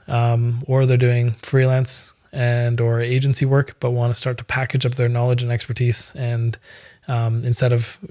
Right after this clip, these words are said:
uh, simply execution work, then, uh, send them on over. The more the merrier. Um, I'm gonna be making changes to this group pretty soon in terms of, um, creating potentially a free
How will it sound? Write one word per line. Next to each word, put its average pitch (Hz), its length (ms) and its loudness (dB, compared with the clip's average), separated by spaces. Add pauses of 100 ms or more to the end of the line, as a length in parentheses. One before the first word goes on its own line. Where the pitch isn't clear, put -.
(460)
uh, 117 160 -10
simply 120 300 2
execution 135 500 0
work, 151 240 -6 (600)
then, 120 380 2
uh, 120 180 0
send 147 200 0
them 151 80 2
on 156 120 0
over. 143 260 -2 (140)
The 131 380 -6
more 123 180 2
the 120 80 0
merrier. 131 420 2 (180)
Um, 120 360 -2
I'm 127 120 2
gonna 135 160 4
be 131 80 4
making 127 260 2
changes 123 320 2
to 127 100 0
this 113 140 0
group - 300 -4
pretty 127 180 2
soon 156 300 0
in 143 120 -2
terms 120 220 2
of, 113 260 -2 (340)
um, 120 260 -2
creating 120 280 0
potentially 123 380 -2
a 117 60 0
free 123 480 0